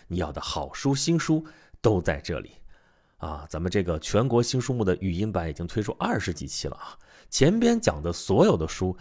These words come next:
都是给成年人看的，都是给大人看的。那这次我们要推荐一套是给中小学生看的啊，这就是教育部中小学阅读指导书系，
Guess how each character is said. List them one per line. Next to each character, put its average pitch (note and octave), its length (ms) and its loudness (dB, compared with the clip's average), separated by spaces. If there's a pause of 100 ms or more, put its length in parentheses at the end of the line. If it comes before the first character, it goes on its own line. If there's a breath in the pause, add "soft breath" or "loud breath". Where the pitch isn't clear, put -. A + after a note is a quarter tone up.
(240 loud breath)
都 F#3+ 200 10
是 B2+ 180 0
给 D#2 280 -4
成 - 340 -4
年 G2+ 160 0
人 D2 160 -8
看 - 260 -6
的， - 140 -10
都 F3 100 -2
是 G3+ 60 0
给 - 160 -10
大 - 220 -4
人 - 180 -10
看 - 240 -10
的。 - 80 -18 (360 loud breath)
那 C3 100 6
这 A#3 260 6
次 - 200 0
我 D#2 60 0
们 D#2+ 100 -6
要 D#2+ 80 0
推 A#2+ 260 2
荐 G#2 220 0
一 F2 200 -4
套 - 360 2 (260 loud breath)
是 - 160 -4
给 F2+ 200 2
中 F#3+ 300 4
小 - 240 -2
学 - 180 -4
生 D#3 220 -2
看 G2 320 -4
的 - 80 -12
啊， - 160 -12 (300 loud breath)
这 C3 100 6
就 A#2+ 140 8
是 G#2 200 2
教 G#2 320 6
育 F#2+ 80 4
部 F#2 280 0
中 C3+ 260 0
小 D#2 240 -2
学 F2 280 -2
阅 D3 340 6
读 G2+ 220 0
指 A#2 200 -2
导 D2+ 220 -2
书 F3+ 320 0
系， - 260 -4